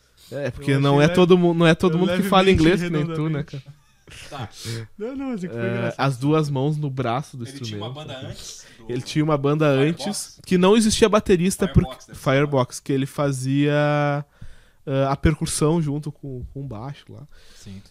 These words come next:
Speaker 1: Então, pra mim, ele é um cara inovador, assim. Óbvio que o Andreoli toca, tecnicamente, é muito superior. Não, não tem, não, não é, não existe comparação. Mas o,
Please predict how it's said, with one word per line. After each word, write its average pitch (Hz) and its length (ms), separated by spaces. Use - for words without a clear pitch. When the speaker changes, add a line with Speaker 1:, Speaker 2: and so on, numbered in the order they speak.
Speaker 1:
Então, 143 180
pra 220 180
mim, 185 140
ele 214 180
é 220 60
um 226 100
cara 208 400
inovador, 214 580
assim. 123 300
Óbvio 160 380
que - 160
o 147 300
Andreoli 147 440
toca, 196 500
tecnicamente, 170 1040
é 175 100
muito 156 220
superior. 117 420
Não, 107 240
não 107 180
tem, 123 420
não, 117 260
não 117 160
é, 123 160
não 131 80
existe 131 240
comparação. 165 580
Mas 120 480
o, 147 840